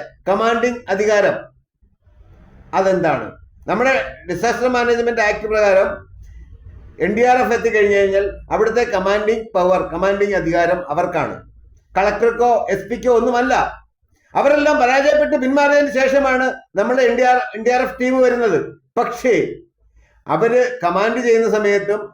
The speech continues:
പ്രാദേശികമായിട്ടുള്ള സംഘടനകള്, പ്രാദേശിക പിന്നെ ജനങ്ങള്, അതുപോലെ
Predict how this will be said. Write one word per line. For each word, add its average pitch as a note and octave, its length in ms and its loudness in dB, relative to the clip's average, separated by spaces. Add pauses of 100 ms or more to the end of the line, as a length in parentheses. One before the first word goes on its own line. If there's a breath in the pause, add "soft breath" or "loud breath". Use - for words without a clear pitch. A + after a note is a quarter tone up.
(160)
പ്രാദേശികമായിട്ടുള്ള G3 880 0 (260)
സംഘടനകള്, F#3 540 2 (360)
പ്രാദേശിക F#3 540 2 (560)
പിന്നെ E3 340 -2 (520)
ജനങ്ങള്, G3+ 440 0 (520)
അതുപോലെ F#3+ 300 2